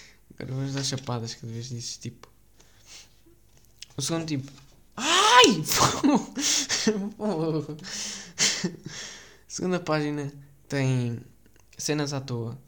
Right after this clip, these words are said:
Doodles que eu tipo fa-, ai pá! Tu não consegues, Miguel, é mau.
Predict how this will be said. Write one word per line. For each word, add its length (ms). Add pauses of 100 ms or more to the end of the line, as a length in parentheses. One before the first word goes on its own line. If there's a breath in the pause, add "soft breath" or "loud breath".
(140)
Doodles 400
que 100
eu 60
tipo 220
fa-, 200 (100)
ai 560 (320)
pá! 540 (280 loud breath)
Tu 80
não 120
consegues, 520
Miguel, 360
é 60
mau. 600